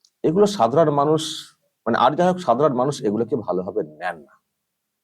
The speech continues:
এটা বলতে পারি। ফলে কুণাল ঘোষ, কুণাল ঘোষ নিয়ে এখন অনেক কিছু চলছে, অনেক চর্চা চলছে,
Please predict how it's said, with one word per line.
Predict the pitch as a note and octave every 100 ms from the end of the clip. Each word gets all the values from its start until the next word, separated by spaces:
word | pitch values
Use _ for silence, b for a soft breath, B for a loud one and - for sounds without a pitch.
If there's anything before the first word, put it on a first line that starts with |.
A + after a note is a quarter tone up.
| _
এটা | - G#2
বলতে | D#2 - -
পারি। | - _ _ _ _ _ _
ফলে | G#2+ A2
কুণাল | A2 D3+ D#3+
ঘোষ, | C#3+ D#3+
কুণাল | D3 C#3 C#3
ঘোষ | C#3+ C#3+
নিয়ে | C3+
এখন | B2 C3
অনেক | A#2+ C3+
কিছু | - C3
চলছে, | - A2 A2 A#2
অনেক | A#2 A#2
চর্চা | A2+ G2+ B2
চলছে, | B2 A2+ -